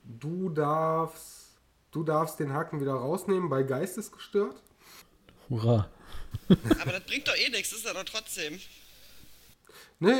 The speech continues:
Speaker 1: er, er schläft jetzt, ja, ist er auch so, aber jetzt nicht mehr so extrem.
Speaker 3: <laughs>
Speaker 1: Ähm, durch den ganzen Putsch, den du gerade erlebt hast, und weil du dich ja auch schon vorher gut zugedröhnt hast mit wachhaltenden Mitteln, fällst du in einen sanften Schlaf erstmal.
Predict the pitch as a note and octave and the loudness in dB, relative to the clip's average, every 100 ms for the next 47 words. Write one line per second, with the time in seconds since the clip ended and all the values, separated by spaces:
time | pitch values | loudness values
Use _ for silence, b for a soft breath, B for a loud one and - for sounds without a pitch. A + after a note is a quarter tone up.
0 | A3 G3+ G#3+ G3+ F3 F3+ - A3+ - G#3 | 6 6 6 4 0 0 2 2 4 4
1 | G3+ D3 C3+ D#3+ D#3 D#3+ F#3 F3 D#3 F#3+ | 4 4 6 8 6 6 8 10 8 8
2 | C3+ C#3 D3 D3 D#3+ E3+ D3 D3 - - | 6 6 4 4 0 2 4 2 0 -2
3 | D#3+ C#3+ G2+ - B B B - E3 F3+ | 0 2 0 -4 B B B -6 6 8
4 | F3+ F3 F3 D#3+ - - F3 E3+ D#3+ E3+ | 10 8 4 0 -6 2 6 8 6 4
5 | D#3+ - B3+ - F#3 D#3+ C#3+ C#3+ C#3 C3 | 0 -2 -4 0 2 2 2 0 2 0
6 | B2+ C3 E3+ E3+ D3+ D3+ D#3 D3 D3+ D3+ | 0 0 -2 -4 -4 -4 -4 -6 -4 -2
7 | C3+ - C3+ F3+ F#3 D3+ D3 D#3+ - E3+ | -2 -4 0 4 6 4 0 -6 -6 -4
8 | C3+ C3+ C3+ C3 B2+ B2 A#2+ B2+ A#2+ A#2+ | 2 2 2 -4 -4 -4 -4 -4 -4 -4
9 | A2+ A#2+ D#3 F3+ B B B B _ - | -4 -4 -6 -6 B B B B _ 2
10 | D3 D#3 - D3 A#2 B2 B2 B2+ - - | 2 2 0 -2 0 0 -2 -2 -8 -20
11 | - A2+ A#2 B2+ D3 D#3 - C3 - A#2+ | -14 -12 -2 2 2 -2 -6 -8 -4 -2
12 | G#2+ G#2 - F2+ - - E2+ | -2 -2 -6 -14 -14 -14 -14